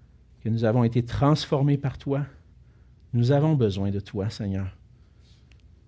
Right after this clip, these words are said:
Oui, Seigneur, aide-nous à vivre selon cette nouvelle nature. Par ta vie en nous, Seigneur Jésus. Aide-nous à manifester dans nos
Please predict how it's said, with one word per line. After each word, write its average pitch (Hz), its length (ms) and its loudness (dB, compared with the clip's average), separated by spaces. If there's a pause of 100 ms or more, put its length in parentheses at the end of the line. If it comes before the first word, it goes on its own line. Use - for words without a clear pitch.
(1000)
Oui, 139 100 2
Seigneur, 139 360 4
aide-nous 143 460 4
à 110 100 0
vivre 135 460 2
selon 127 280 0
cette 131 220 -4
nouvelle 131 400 4
nature. 120 500 0 (1600)
Par - 220 -2
ta 160 180 6
vie 160 380 4
en 127 180 4
nous, 123 240 4
Seigneur 104 400 -2
Jésus. 104 420 -4 (1120)
Aide-nous 156 400 6
à 131 80 6
manifester 131 720 2
dans 110 160 -2
nos 113 220 -2